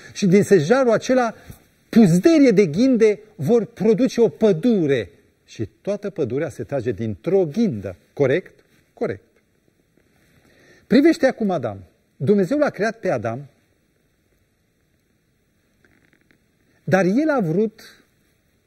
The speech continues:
ca Adam să-și poată recunoaște pe toți cei care se nasc din el ca fiind ai lui. Și el n-a creat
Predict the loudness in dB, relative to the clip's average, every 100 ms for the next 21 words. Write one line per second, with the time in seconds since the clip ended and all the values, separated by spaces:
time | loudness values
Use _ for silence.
0 | _ _ _ _ _ -12 -6 -4 -4 -6
1 | -8 -8 -10 _ _ _ _ _ _ _
2 | _ _ _ _ _ _ _ _ -2 -2
3 | -2 -6 -4 -2 2 2 2 0 -2 -2
4 | -8 -4 -4 -4 _ _ 2 2 0 0
5 | 0 -2 -2 -2 -4 -4 -6 -8 -8 -8
6 | -6 -6 -8 -10 -8 -6 -6 -4 -8 -10
7 | _ _ _ _ _ _ _ -20 -8 2
8 | 4 4 2 0 0 0 -2 -6